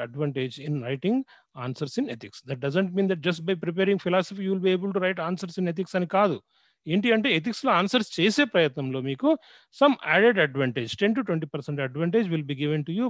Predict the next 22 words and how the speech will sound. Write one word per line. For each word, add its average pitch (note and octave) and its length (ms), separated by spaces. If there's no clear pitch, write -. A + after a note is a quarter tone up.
by E3+ 80
philosophical D#3 600
attitude. - 480
ఓకే? A#3 160
అంతేకాకుండా F#3 640
ఎస్సే B3+ 280
పేపర్‌కి F#3+ 320
వచ్చేస్తే D#3+ 340
ఆడుతూ A3 220
పాడుతూ F#3+ 280
రాసేయచ్చు. C#3 360
Once G#3+ 240
you F3 140
are E3+ 80
perfect D#3 400
in F3+ 120
your D#3+ 120
philosophy, D3+ 560
you D3+ 120
can E3 180
very A3 160
easily A#3+ 280